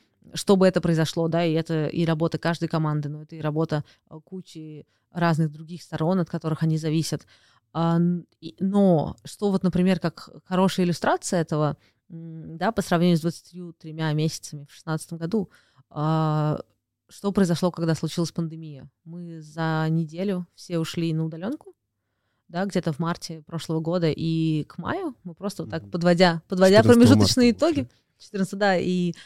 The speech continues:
Speaker 1: подводя промежуточные итоги, в мае мы уже обнаружили, что у нас есть несколько абсолютно новых продуктов с нуля созданных для, э, ну, для пандемии, во время пандемии, из-за пандемии, которые были полностью на удаленке созданы за считанные дни.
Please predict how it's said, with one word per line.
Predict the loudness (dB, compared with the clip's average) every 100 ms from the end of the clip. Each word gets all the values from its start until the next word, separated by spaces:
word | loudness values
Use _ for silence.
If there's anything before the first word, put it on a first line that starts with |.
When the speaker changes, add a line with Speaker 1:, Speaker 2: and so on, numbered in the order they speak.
| _
Speaker 1:
подводя | -6 -2 2 2
промежуточные | 2 0 0 -4 -4 -4
итоги, | -2 -4 -4 -6 _ _ _ _
в | -4
мае | -2 -2 -2 -2
мы | -2 -4
уже | -2 0
обнаружили, | 2 2 2 0 -2 -4 -8 _ _ _
что | _ -20 -14
у |
нас | -4 -4 -4
есть | -8 -10
несколько | -12 -8 -6 -4
абсолютно | -4 -2 0 0 -2
новых | -2 -4 -4
продуктов | -4 -4 -4 -10
с | -8
нуля | -6 -4 -4
созданных | -4 -4 -6 -12 -12
для, | -8 -8 -8 -16 _ _
э, | -20 -20 -18
ну, | -18 -14
для | -10 -8
пандемии, | -8 -10 -14 -18 -16
во | -16
время | -6 -4 -4
пандемии, | -6 -10 -14 -18 -18 -14
из-за | -12 -12 -14
пандемии, | -18 -18 -18 -18 -20 -20 _ _ _ _ -18
которые | -4 0
были | 2
полностью | 2 2 2 0 -4
на | -4
удаленке | 0 0 -2
созданы | -6 -4 -4 -4
за | -4 -6
считанные | -4 -6 -6 -10 -12
дни. | -16 -18